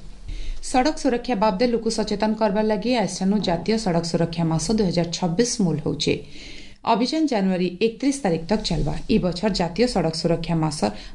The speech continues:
ବାର୍ତ୍ତା ରହିଛେ ସଚେତନତାନୁ ସୁରକ୍ଷା, ପ୍ରଯୁକ୍ତିନୁ ପରିବର୍ତ୍ତନ। ଇ ଅବସରରେ ରାଜ୍ୟପାଳ ଡକ୍ଟର ହରିବାବୁ କମ୍ଭମପାଟି,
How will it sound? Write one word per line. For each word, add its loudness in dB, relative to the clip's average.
ବାର୍ତ୍ତା 2
ରହିଛେ 0
ସଚେତନତାନୁ 0
ସୁରକ୍ଷା, -2
ପ୍ରଯୁକ୍ତିନୁ 0
ପରିବର୍ତ୍ତନ। 0
ଇ 4
ଅବସରରେ 0
ରାଜ୍ୟପାଳ 0
ଡକ୍ଟର -2
ହରିବାବୁ 0
କମ୍ଭମପାଟି, 0